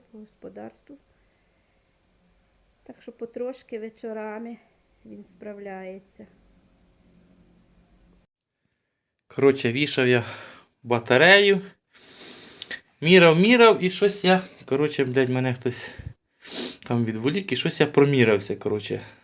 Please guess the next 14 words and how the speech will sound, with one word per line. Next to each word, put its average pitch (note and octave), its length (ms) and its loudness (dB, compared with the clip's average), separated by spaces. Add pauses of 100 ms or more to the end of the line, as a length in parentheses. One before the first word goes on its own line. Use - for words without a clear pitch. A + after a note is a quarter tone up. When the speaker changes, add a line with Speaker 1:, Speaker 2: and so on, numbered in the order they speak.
Speaker 2:
Надо C3+ 260 -4
було, B2+ 460 -6
надо C3+ 260 -4
тепер B2 360 0
зняв D#3+ 300 2
її. E3 280 -4 (1700)
І B2+ 100 -2
надо C#3 260 6
на B2+ 120 6
п'ять C3 240 4
сантиметрів B2 760 0 (440)
вище B2+ 420 -2 (760)
крепежі A2+ 420 -6
повішати. G#2+ 640 -8